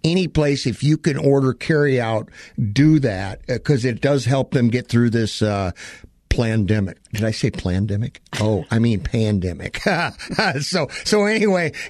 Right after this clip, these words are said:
get it, get out there and, uh, and support the, uh, Small Business Saturday. Oh, by the way, the lights, uh, out at, uh, Island Grove,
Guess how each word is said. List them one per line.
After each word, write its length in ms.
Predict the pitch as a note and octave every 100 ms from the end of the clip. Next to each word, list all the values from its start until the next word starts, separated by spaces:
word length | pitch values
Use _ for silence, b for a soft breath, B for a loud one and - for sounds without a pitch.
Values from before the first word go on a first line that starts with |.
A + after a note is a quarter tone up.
| -
get 200 | F#3+ A#3
it, 200 | A3 G3+
get 260 | - G3
out 220 | F#3+ F#3
there 200 | F#3 G3
and, 140 | F3+ D#3
uh, 20 |
and 360 | D3 C#3+ C#3 C3+
support 420 | D3 C3+ D3+ D3
the, 200 | C#3 C3
uh, 140 | B2+ A2+ B B
Small 260 | - D#3
Business 360 | C#3 C#3+ B2 C3
Saturday. 540 | - E3 E3+ E3 E3 B B
Oh, 120 | D#3+
by 160 | D#3+ E3
the 100 | D#3
way, 140 | D#3
the 120 | D#3 C#3
lights, 520 | C#3 D#3 D3+ - -
uh, 380 | C#3 C#3 C3 C3+
out 200 | C#3+ C#3
at, 200 | C#3 -
uh, 120 | C3 C3+
Island 380 | D3 D#3 D3+
Grove, 400 | C#3 C#3+ D#3 F3+